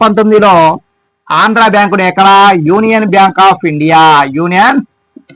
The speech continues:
Bank of ఇండియాలో విలీనం చేశారు, మెర్జ్డ్, విలీనం చేశారమ్మా. ఓకే, ఇది ఆంధ్ర బ్యాంకు గురించి.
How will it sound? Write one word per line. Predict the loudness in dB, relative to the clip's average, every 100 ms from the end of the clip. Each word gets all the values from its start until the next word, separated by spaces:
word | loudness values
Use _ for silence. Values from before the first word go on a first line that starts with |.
| -8
Bank | -4 -2 0
of | 2 2 0 -8 _ _ _ _ _ -20 -10
ఇండియాలో | -6 -2 0 2 2 0 -2 -6 _ -16
విలీనం | -6 -2 -2 0 0 -2
చేశారు, | -2 -2 -2
మెర్జ్డ్, | 0 -2 -2 -6 -10 _ _ _ _ _ _ _ _ _ _ _ _ -6
విలీనం | -2 0 0
చేశారమ్మా. | -2 0 -2 -2 -6 -10 _ _ -10
ఓకే, | -4 -4 -6 -8
ఇది | -6 -4 -2
ఆంధ్ర | -2 0 0
బ్యాంకు | 0 -2 -4 -8
గురించి. | -10 -14 -18 -20